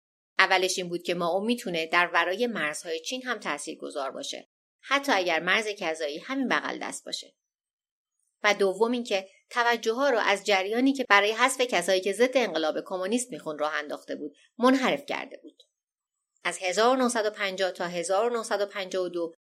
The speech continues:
مائو یک حکومت وحشت راه انداخته بود و با هر مخالف سیاسی مبارزه می‌کرد. با استناد به مائو، هفتصد هزار نفر در این جریان اعدام شدند.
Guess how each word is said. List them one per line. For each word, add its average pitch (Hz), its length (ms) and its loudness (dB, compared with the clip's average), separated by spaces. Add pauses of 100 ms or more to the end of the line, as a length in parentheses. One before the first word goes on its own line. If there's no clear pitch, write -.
مائو 202 320 4
یک 247 280 0
حکومت 190 580 -2
وحشت 214 440 2
راه 151 100 -6
انداخته 143 440 -10
بود - 200 -16 (360)
و 196 80 2
با 180 120 4
هر 254 280 0
مخالف 254 520 4
سیاسی 175 440 -2
مبارزه 156 480 -2
می‌کرد. 127 420 -14 (640)
با 180 100 4
استناد 165 480 0
به 240 80 4
مائو، 170 380 2 (280)
هفتصد 262 600 0
هزار 208 400 4
نفر 196 320 2
در 175 140 2
این 170 120 -4
جریان 147 440 -4
اعدام 156 300 0
شدند. - 360 -14